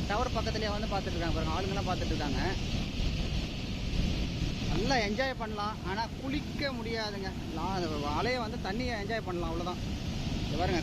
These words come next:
கடல் அலை போல பாருங்க, கடல் அலை போல வந்துட்டே இருக்கு. அப்பா, இவ்வளோ இங்க பாருங்க, இந்த ரோடு பாருங்க. அந்த ரோடு வந்து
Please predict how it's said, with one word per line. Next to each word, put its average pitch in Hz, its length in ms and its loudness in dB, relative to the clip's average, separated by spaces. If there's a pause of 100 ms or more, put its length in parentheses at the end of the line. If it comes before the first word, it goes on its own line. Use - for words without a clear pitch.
கடல் 214 260 4
அலை 202 180 2
போல 214 120 0 (100)
பாருங்க, 156 240 -2 (480)
கடல் 208 240 0
அலை 208 180 -2
போல 220 160 -2
வந்துட்டே 202 340 0
இருக்கு. 160 180 0 (2500)
அப்பா, 220 160 0 (140)
இவ்வளோ 202 260 2
இங்க 175 160 2
பாருங்க, 196 220 2 (140)
இந்த 175 220 2
ரோடு 220 220 2
பாருங்க. 170 240 2 (1040)
அந்த 180 180 2
ரோடு 247 220 4
வந்து 226 140 0